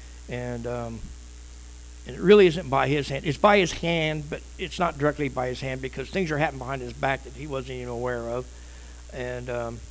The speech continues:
as he gets into this, this is the, the Diet of Worms, okay? And he's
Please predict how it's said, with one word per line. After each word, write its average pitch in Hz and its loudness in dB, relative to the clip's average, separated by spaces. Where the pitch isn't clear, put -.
as 175 0
he 214 2
gets 175 2
into 151 0
this, 143 0
this 156 -2
is 135 -6
the, 120 -2
the 117 -2
Diet 135 4
of 127 4
Worms, 123 -2
okay? 131 -2
And 143 0
he's 143 0